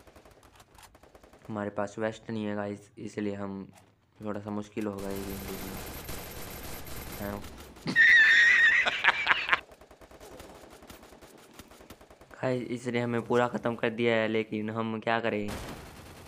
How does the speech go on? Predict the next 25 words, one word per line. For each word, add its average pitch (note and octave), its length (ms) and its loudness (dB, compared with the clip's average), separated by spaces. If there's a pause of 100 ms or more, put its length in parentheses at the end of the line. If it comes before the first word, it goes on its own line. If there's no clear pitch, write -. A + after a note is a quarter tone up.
(120)
ये G#2 380 0 (380)
हम A2+ 460 -4 (120)
pro B2+ 180 6
player B2 280 4
के A#2+ 160 0
साथ A#2+ 160 4
कभी-कभी A#2+ 480 2
ऐसा A#2 180 4
हो A2 120 4
जाता A2+ 260 0
है। G#2+ 320 -6 (680)
ये A2 80 -2
देखते A2+ 300 0
हैं A2 120 2
ये A2 140 2
हमारी G#2+ 240 -2
team A#2 240 -2
वाले A2+ 260 2
जिता A2+ 280 2
सकते A2+ 320 -6
हैं G#2 80 0
या G2+ 100 -4
क्या G2+ 220 -6
ये G2+ 100 -8
match। G2+ 280 -12